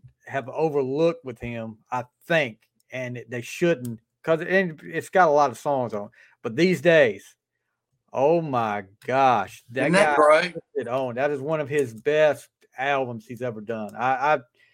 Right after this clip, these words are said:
Speaker 1: like, like I said, I could talk Vince Gill for a while with you, but, uh, um, you know, it's just, I, I heard a funny story that he talked about when, back when he was in Poco.
Speaker 2: Oh,
Speaker 1: And,
Speaker 2: yes.
Speaker 1: or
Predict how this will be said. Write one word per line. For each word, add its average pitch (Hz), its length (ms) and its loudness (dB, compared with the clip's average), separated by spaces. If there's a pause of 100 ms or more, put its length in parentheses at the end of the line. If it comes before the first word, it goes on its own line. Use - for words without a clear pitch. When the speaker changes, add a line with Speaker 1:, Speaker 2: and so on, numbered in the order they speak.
(220)
Speaker 1:
like, 120 340 -4
like 131 160 0
I 127 40 -4
said, 127 240 0
I 139 120 6
could 139 140 -8
talk 143 260 2
Vince 131 240 -2
Gill 135 240 0
for 120 220 -4
a 110 60 -2
while 123 320 2
with 113 260 -8
you, 110 60 -12
but, 110 240 -14 (120)
uh, 110 220 -8 (680)
um, 123 380 -2 (440)
you 175 100 -10
know, 185 80 2
it's 196 220 4
just, 208 220 6 (500)
I, 165 260 2
I 147 120 2
heard 190 200 6
a 175 60 4
funny 170 320 0
story 151 720 2
that 127 160 -4
he 139 140 -4
talked 135 380 0
about 127 260 -4
when, 127 220 -6
back 147 200 2
when 139 100 -8
he 139 80 -4
was 131 140 -6
in 117 100 -10
Poco. 123 500 -2 (1000)
Speaker 2:
Oh, 170 160 6
Speaker 1:
And, 175 100 2
Speaker 2:
yes. 190 460 0 (160)
Speaker 1:
or 151 260 2